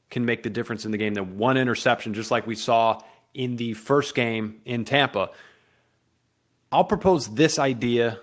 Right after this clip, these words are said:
real short and sweet. The Packers' weakest group on offense are their receivers. Valdez Scantling is a deep threat.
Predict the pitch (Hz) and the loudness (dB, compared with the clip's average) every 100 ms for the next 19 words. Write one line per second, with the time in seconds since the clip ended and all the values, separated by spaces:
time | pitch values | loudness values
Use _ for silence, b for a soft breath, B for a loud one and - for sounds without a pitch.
0 | _ _ 117 147 139 147 127 - 110 92 | _ _ 0 2 4 4 2 -2 -4 -4
1 | - _ _ _ _ _ _ - - 151 | -8 _ _ _ _ _ _ -6 2 4
2 | 165 156 - 110 101 107 131 170 175 175 | 4 -2 -4 -14 -10 -2 2 2 2 0
3 | - - - - 120 135 131 107 - - | -2 -10 -16 -18 -4 2 2 2 -4 -6
4 | 113 117 113 113 107 101 107 - - _ | 0 2 2 2 -2 -2 -6 -14 -18 _
5 | _ _ _ _ _ _ _ _ _ _ | _ _ _ _ _ _ _ _ _ _
6 | - 143 147 131 113 - 113 - - - | 0 2 4 2 0 -4 -6 -6 -12 -14
7 | - _ _ _ _ _ _ b b b | -14 _ _ _ _ _ _ b b b
8 | b b b - 139 143 135 - 156 156 | b b b 2 4 4 0 2 2 2
9 | 147 135 117 98 127 - - 107 117 - | 0 -2 -2 0 0 -2 0 2 2 -2